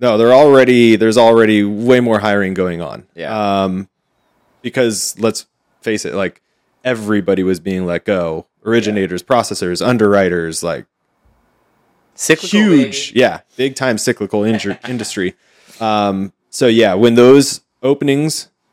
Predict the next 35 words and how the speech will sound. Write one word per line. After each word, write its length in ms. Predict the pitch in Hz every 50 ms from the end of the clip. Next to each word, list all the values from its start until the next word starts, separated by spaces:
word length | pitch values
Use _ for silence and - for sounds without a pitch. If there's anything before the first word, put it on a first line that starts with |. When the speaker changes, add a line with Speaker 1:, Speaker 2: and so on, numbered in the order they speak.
| _ _ -
Speaker 1:
you 100 | 139 139
see 180 | 139 - 143
more 220 | 135 131 131 135 127
and 80 | 123
more 220 | 123 135 147 156 170
of, 240 | 180 180 170 - _ _ _ _ _
it's 180 | _ _ _ -
probably 560 | _ _ _ - 127 113 113 117 107 120 117 113
a 60 | 107
sign 320 | - 117 110 110 110 110
that 140 | 107 98 78
most 280 | 101 104 101 101 - -
people 320 | - 107 101 - 101 98
are 200 | 95 90 90 87 _ _ _ _ _ _ _ _ _ _
assuming 460 | - 107 - - 135 120 110 104 98
that 100 | 92 82 -
rates 220 | 98 101 95 -
are 60 | 95
coming 260 | - 113 98 92 87
down 480 | 90 104 98 98 98 95 92 95 92 76 _ _ -
and 200 | 101 104 95 92 80
volume's 420 | 98 95 98 98 95 92 90 80
gonna 140 | 90 85 80
pick 240 | _ - - - -
up. 160 | - - _ _ _ - - - - _ _ _ _
Speaker 2:
Yeah, 420 | - 120 127 127 127 123 120 - - _ -
I 60 | 117
mean, 180 | 120 123 123 120
it's, 280 | 120 117 - - - _ -
if 220 | 127 - - -
you're 80 | 117 110
not 260 | 110 113 120 123 131
in 80 | 131
the 120 | 127 113 107
industry, 500 | 101 95 92 - - - 101 98 98